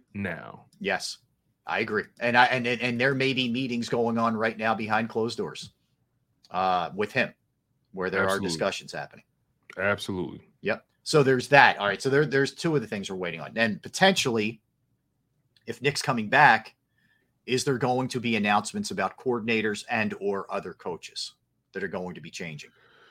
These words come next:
Speaker 2: Because you want to start getting into that, that, that pool of assistant coaches as well, not just head coaches, but assistant coaches,
Speaker 1: Mm-hmm.
Speaker 2: trying to land some of these guys. So that's, there's a lot th-, that needs to be done quickly, Tone, because these guys will be snapped up before you know it.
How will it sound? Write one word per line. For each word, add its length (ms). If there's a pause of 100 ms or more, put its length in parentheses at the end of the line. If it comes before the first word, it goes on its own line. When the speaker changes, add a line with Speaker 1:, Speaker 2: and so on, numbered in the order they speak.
(220)
Speaker 2:
Because 320
you 100
want 180
to 40
start 280
getting 280
into 180
that, 200 (140)
that, 240 (240)
that 240
pool 420 (680)
of 640 (280)
assistant 380
coaches 380
as 80
well, 340 (200)
not 200
just 160
head 200
coaches, 320
but 100
assistant 360
coaches, 420 (420)
Speaker 1:
Mm-hmm. 140
Speaker 2:
trying 220
to 60
land 240
some 120
of 40
these 180
guys. 220
So 100
that's, 320 (540)
there's 180
a 40
lot 360 (140)
th-, 140
that 140
needs 140
to 60
be 60
done 180
quickly, 400
Tone, 400
because 380
these 240
guys 220
will 60
be 60
snapped 400
up 160
before 280
you 100
know 220
it. 40